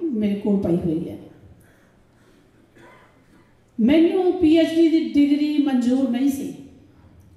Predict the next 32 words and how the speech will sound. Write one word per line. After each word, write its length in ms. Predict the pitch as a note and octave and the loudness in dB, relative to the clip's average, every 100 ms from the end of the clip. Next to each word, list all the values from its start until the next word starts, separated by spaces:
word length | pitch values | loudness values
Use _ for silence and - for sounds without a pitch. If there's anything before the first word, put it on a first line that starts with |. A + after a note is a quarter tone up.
| _ _ _ _ _ _ | _ _ _ _ _ _
ਜੇ 200 | G3+ C#4 | -2 2
ਮੈਂ 140 | D4+ D4+ | 2 2
ਆਪਣੇ 360 | D4+ D4+ D4+ | 0 0 0
ਖਿਆਲਾਤ 640 | D4+ C#4 A#3 A3+ A#3+ C#4+ D#4 | 0 -2 -2 -2 0 0 0
ਵੇਚ 440 | A#3+ A#3 B3 B3 | 0 0 0 -2
ਕੇ, 500 | - C#4 F#3 D3+ F#3 - - _ _ D#4+ | -6 -6 -6 -8 -12 -16 -20 _ _ -4
ਆਪਣਾ 380 | C#4+ D4 D4 | -2 2 2
ਜ਼ਮੀਰ 520 | D4 C#4 A#3+ B3+ C#4+ A#3 | 2 0 0 2 2 0
ਵੇਚ 320 | B3 B3 C#4+ | -2 -2 -2
ਕੇ 160 | D4+ | -2
ਡਿਗਰੀ 440 | C4+ G#3 A3 B3 B3 | -2 -2 -4 -2 -2
ਲੈ 200 | G#3+ G#3+ | -2 -2
ਲਵਾਂ 260 | A#3 A#3+ | -2 -4
ਤੇ 140 | A#3+ B3 | -4 -4
ਮੈਂ 200 | A#3 G#3 | -4 -4
ਜੀ 200 | G#3 A3 | -4 -2
ਨਹੀਂ 160 | G#3 | -2
ਸਕਦੀ। 380 | G3 G3 - D#3+ E3 - _ _ _ _ _ _ _ _ _ - | -2 -6 -12 -14 -18 -20 _ _ _ _ _ _ _ _ _ -2
ਇਹ 160 | C#4+ | 2
ਮੈਨੂੰ 240 | C#4 B3+ B3+ | 4 4 2
ਮਨਜ਼ੂਰ 360 | A3+ G3+ G3 | 2 0 0
ਨਹੀਂ 180 | E3 D3+ | 0 -2
ਸੀ, 280 | - - - - - _ _ _ _ _ _ _ _ _ _ _ _ _ _ _ _ _ _ _ _ _ | -12 -18 -20 -20 -20 _ _ _ _ _ _ _ _ _ _ _ _ _ _ _ _ _ _ _ _ _
ਕਿਉਂਕਿ 400 | D#4 F#4 - F#4 | 2 2 0 -4
ਜ਼ਿੰਦਗੀ 460 | A#3 D4 D4 E4 F#4 | 2 2 4 2 0
'ਚ 60 | |
ਦੋ 260 | E4 A3 D#4 | -2 0 0
ਫੁਲਕੇ 360 | - D4 C#4+ D4+ | 2 0 0 -4
ਖਾਣੇ 420 | C#4 C#4 D#4+ D4+ | -4 0 0 0
ਆ, 40 | |
ਜ਼ਿਆਦਾ 360 | G#3 A#3 B3 C#4 | -4 -6 -4 0
ਨਹੀਂ। 200 | D4+ | 0